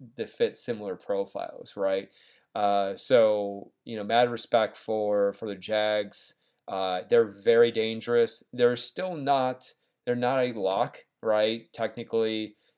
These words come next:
you know, Tennessee still as hell has the edge, but I just, I, I'm, I'm feeling more and more confident with the Jags. I liked them earlier in the season,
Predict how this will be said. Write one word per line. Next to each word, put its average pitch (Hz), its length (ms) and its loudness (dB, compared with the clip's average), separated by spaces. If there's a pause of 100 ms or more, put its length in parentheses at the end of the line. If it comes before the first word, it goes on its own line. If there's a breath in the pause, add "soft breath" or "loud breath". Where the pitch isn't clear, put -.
you 113 120 -8
know, 104 400 0
Tennessee 110 520 -6
still 107 580 0
as 104 120 -16
hell 101 220 -4
has 101 180 -4
the - 160 -12
edge, 117 400 2
but 107 100 -4
I 104 120 0
just, 104 420 -12
I, 110 380 -2
I'm, 123 480 -2
I'm 110 200 -10
feeling 123 420 -8
more 110 240 -4
and 107 100 -10
more 104 220 -4
confident 101 520 -8
with 92 120 -10
the 87 40 -14
Jags. - 540 -12 (240 soft breath)
I 117 120 0
liked 120 280 0
them 120 240 -2
earlier 113 460 -4
in 120 80 -8
the 120 60 -10
season, 120 600 -6